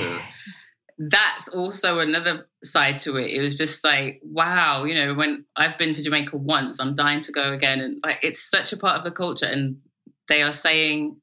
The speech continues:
Speaker 2: "You can't come to school with it." And I think they used an unwritten rule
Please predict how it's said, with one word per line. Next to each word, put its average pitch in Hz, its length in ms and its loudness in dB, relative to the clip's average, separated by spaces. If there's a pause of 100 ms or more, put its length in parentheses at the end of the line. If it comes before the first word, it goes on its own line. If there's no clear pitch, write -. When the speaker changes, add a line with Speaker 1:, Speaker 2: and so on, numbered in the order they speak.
(120)
Speaker 2:
"You 165 120 -4
can't - 260 0
come 170 140 -6
to 165 80 -6
school 139 260 -2
with 139 140 0
it." 131 100 2
And 143 120 2
I 147 80 2
think 170 280 -2
they 160 80 2
used 165 460 -4 (600)
an 170 300 -2
unwritten 247 800 0
rule 165 560 0